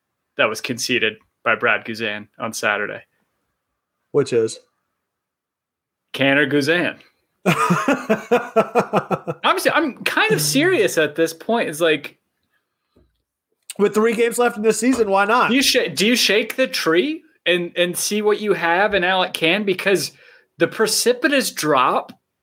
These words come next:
Speaker 1: in performance from Brad Guzan over the past few weeks has me a little worried moving forward. Like,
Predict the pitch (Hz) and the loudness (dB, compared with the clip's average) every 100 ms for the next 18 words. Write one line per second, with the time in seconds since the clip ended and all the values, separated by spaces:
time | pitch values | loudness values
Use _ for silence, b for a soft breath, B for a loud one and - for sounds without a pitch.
0 | - 175 165 147 156 151 147 147 180 196 | -2 0 0 0 -2 0 0 2 0 -2
1 | - - - 160 147 143 143 139 139 _ | -6 -12 0 2 2 2 -2 -8 -12 _
2 | _ _ _ _ _ _ _ _ _ _ | _ _ _ _ _ _ _ _ _ _
3 | - 151 156 170 139 147 156 185 180 180 | 0 2 2 0 2 2 4 2 2 0
4 | 175 175 180 - 185 185 202 - - 277 | 0 -2 -2 -2 0 0 -2 -6 -2 -2
5 | - 240 226 220 196 175 208 185 135 110 | 0 0 2 2 2 4 2 2 0 -4
6 | 104 104 117 104 104 107 135 127 127 | -8 -10 -8 -8 -8 -6 -4 -4 -6